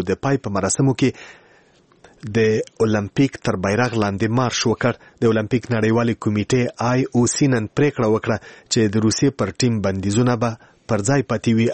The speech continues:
او روسي لوبغاړي نشي کولای چې د خپل هیواد تر بیرغ لاندې د پای په مراسمو کې تیر شي. د اولمپیک نړیوالې کمیټې رئیس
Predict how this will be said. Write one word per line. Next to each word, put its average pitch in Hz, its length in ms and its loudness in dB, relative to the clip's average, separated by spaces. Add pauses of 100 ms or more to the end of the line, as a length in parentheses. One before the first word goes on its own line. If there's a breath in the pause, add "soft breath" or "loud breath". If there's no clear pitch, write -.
او 107 80 0 (120)
روسي 131 280 0
لوبغاړي 123 460 2
نشي - 180 -2
کولای 131 320 2
چې - 380 -6 (100)
د - 80 -6
خپل 101 240 0
هیواد 123 320 0
تر 98 240 -2
بیرغ 98 240 0
لاندې 127 320 2
د 104 160 -4
پای 143 220 0
په 101 100 -2
مراسمو 101 400 0
کې 131 80 0
تیر 160 220 2 (100)
شي. 131 100 2 (360 loud breath)
د 139 100 4
اولمپیک 139 320 0 (100)
نړیوالې 120 440 2
کمیټې 110 360 0 (220)
رئیس 135 340 2